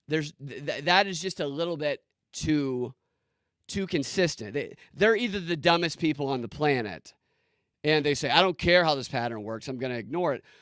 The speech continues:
or, or, or they know exactly what they're doing. All right? And that doesn't mean that they love Trump or they want Trump to be the president. Th-, their hate of Trump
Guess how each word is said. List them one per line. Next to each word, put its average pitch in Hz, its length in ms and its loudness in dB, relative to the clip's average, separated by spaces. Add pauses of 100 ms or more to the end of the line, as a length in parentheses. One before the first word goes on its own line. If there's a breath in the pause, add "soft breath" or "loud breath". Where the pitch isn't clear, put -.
(140)
or, - 220 -2
or, 196 200 8
or 202 280 6
they 180 140 2
know 165 180 2
exactly 127 420 -2
what 107 160 -4
they're 104 140 -10
doing. 65 240 -14 (560)
All 123 80 -6
right? 117 160 -6 (400 soft breath)
And 175 100 4
that 208 160 8
doesn't 214 360 0
mean 160 540 -2 (1300)
that 151 160 -6
they 156 140 2
love 180 300 2
Trump - 340 -14 (280)
or 143 60 -6
they 147 120 -2
want 147 260 -4
Trump 107 480 -10
to 131 100 -12
be 175 160 -6
the 214 100 -8
president. - 520 -18 (1700)
Th-, 139 260 -8
their 180 380 2
hate 220 320 0
of 185 100 -6
Trump 147 420 -8